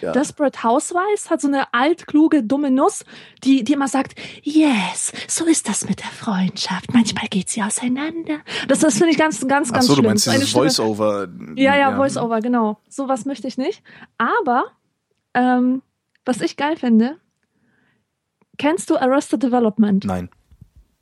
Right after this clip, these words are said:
Speaker 2: Beste Serie der Welt. Also so wie du sagst, dass, äh,
Speaker 1: Community.
Speaker 2: Community die beste Se <laughs>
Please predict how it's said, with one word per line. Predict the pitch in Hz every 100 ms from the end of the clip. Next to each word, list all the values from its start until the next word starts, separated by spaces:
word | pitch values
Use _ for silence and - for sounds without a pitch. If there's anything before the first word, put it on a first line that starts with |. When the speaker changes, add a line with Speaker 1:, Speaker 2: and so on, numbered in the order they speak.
| _ _ _ _ _ _
Speaker 2:
Beste | 254 262 262
Serie | 220 226 214
der | 208 208
Welt. | 202 190
Also | 240
so | 233 285
wie | 277
du | 214 269 269 254 -
sagst, | 240 247 247 -
dass, | 240 233 - -
äh, | 220 214 208
Speaker 1:
Community. | 208 208
Speaker 2:
Community | 214 247 240 220 240
die | 226
beste | 208 226 - 233
Se | 214
<laughs> | - 262